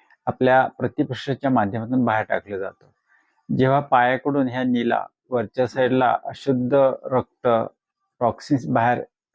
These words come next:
टाकण्याचा वरच्या दिशेने प्रवास सुरू होतो, तेव्हा पायामध्ये आपल्याला varicose व्हेनचा त्रास, अ, का जाणवतो? तर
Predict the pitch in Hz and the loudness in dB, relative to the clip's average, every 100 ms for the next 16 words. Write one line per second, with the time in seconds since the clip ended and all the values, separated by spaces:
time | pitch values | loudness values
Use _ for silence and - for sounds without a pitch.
0 | - 120 - 117 117 131 120 117 _ 139 | -2 -2 2 0 2 2 2 0 _ -6
1 | 113 - 127 117 - 135 123 120 113 - | -6 0 2 2 2 0 2 2 2 0
2 | 113 110 107 - 95 - - - - - | 0 2 2 -2 -8 -10 -20 -20 -20 -20
3 | _ _ _ 131 123 127 131 131 131 - | _ _ _ 0 2 4 4 4 2 0
4 | - _ - 117 117 123 127 127 123 - | -8 _ 0 2 2 0 0 0 -2 0
5 | 123 123 123 117 - _ _ _ _ _ | 0 2 0 -2 -10 _ _ _ _ _
6 | _ 123 123 123 - 135 135 143 123 113 | _ -2 2 2 2 2 2 0 -2 -2
7 | - 127 123 120 117 - - _ 135 127 | -2 -2 2 0 0 -10 -20 _ -6 -4
8 | 123 143 135 120 107 104 - 110 _ _ | 0 2 4 2 0 -4 -12 -16 _ _
9 | _ - - - - _ _ _ _ 139 | _ -20 -20 -20 -20 _ _ _ _ 0
10 | 135 139 | 2 2